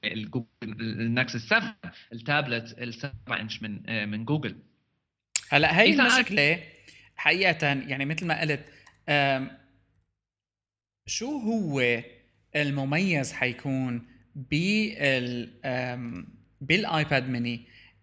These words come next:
Speaker 2: إذا، خصوصا إذا، آم، عرفنا إنه، آه، جوجل عندها هالجهاز قبل،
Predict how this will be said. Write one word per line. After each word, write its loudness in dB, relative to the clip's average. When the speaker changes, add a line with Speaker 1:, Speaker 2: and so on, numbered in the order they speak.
Speaker 2:
إذا، 2
خصوصا 0
إذا، 0
آم، 2
عرفنا 2
إنه، 0
آه، -6
جوجل 2
عندها 4
هالجهاز 0
قبل، -4